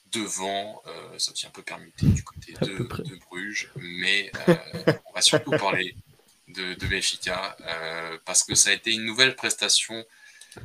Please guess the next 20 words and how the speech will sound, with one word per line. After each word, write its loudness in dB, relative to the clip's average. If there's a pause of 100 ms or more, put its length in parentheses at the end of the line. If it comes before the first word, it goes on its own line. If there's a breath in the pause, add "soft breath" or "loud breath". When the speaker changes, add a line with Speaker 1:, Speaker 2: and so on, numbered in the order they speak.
Speaker 1:
euh, -6
sur 2
une -8
grande 0
partie 2
de -2
la 2
première -4
mi-temps. -10
Euh, -6
on -10
parlera 8
de 4
ce -2
petit 0
temps -2
faible -4
aussi 2
qui -6
a, -8